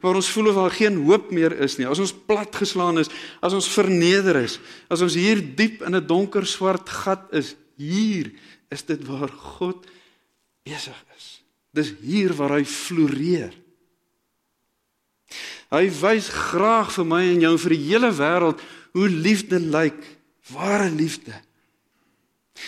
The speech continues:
En dit kom uit die diepste dieptes van sy hart en hy oors-,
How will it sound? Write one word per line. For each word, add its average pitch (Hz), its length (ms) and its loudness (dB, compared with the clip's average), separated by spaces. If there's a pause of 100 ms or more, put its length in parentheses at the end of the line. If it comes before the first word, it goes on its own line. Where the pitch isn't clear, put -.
(140)
En 165 80 -4
dit 185 200 0
kom 220 260 4
uit 202 140 2
die 165 100 -4
diepste 220 420 0
dieptes 196 560 -2
van 185 220 0
sy 185 220 0
hart 170 400 0
en 165 60 0
hy 165 140 -2
oors-, - 440 -4